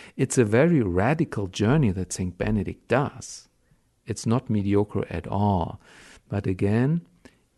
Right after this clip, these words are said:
in an extreme is not really radical.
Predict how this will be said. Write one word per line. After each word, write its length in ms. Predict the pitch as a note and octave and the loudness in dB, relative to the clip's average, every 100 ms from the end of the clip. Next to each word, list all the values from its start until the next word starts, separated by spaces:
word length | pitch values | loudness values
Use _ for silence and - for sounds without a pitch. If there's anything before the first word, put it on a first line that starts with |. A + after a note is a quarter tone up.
| _ - | _ -6
in 360 | F3+ B2+ - - _ | -2 0 -2 -12 _
an 220 | - A#2 - | -2 -2 -2
extreme 1040 | A#2+ - - - - G3+ D#3+ G#2+ A#2 E3 - _ _ _ _ - | -6 -6 -6 -6 2 4 4 4 2 -2 -6 _ _ _ _ -4
is 160 | C3 B2+ | 0 2
not 160 | B2+ | 2
really 300 | A2 B2+ B2+ | 4 2 2
radical. 640 | G#2+ A#2 A#2 F2+ - - | 2 2 0 -4 -8 -14